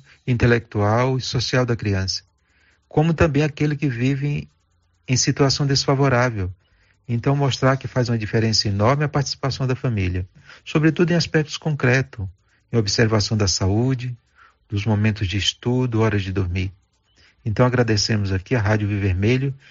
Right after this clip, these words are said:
que sempre contribuiu com o aprendizado. Também a Igreja de Pedrinha, que sempre nos a-,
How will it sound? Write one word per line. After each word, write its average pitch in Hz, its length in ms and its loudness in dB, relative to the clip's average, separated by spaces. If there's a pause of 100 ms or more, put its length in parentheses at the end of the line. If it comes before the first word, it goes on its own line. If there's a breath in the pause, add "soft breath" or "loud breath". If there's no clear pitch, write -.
(160 loud breath)
que 120 100 -2
sempre 139 400 0
contribuiu 107 640 0
com 107 100 -2
o - 20 2
aprendizado. 95 720 -2 (600 soft breath)
Também 107 480 2
a 101 80 2
Igreja 95 340 0
de 98 80 -4
Pedrinha, 101 500 -2
que - 140 -4
sempre 113 340 -2
nos 104 140 -2
a-, 104 140 0